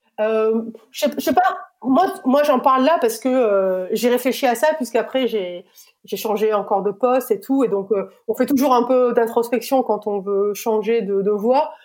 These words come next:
pour essayer justement de, de comprendre qu'est-ce que j'ai fait avant que je peux retransposer ailleurs.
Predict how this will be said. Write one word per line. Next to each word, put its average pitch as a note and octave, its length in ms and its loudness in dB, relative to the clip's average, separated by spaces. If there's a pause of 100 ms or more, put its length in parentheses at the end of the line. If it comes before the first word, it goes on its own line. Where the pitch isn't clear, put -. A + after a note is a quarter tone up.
(220)
pour G#3+ 160 -2
essayer A3+ 280 0
justement C#4 320 0
de, G#3+ 240 2
de G#3+ 80 -2
comprendre C4 600 0 (220)
qu'est-ce - 160 -2
que C#4+ 80 2
j'ai C4 140 2
fait D4 100 0
avant C4+ 360 2
que B3+ 120 -2
je A3 140 -4
peux A#3 80 2
retransposer A#3 560 0
ailleurs. G#3 400 0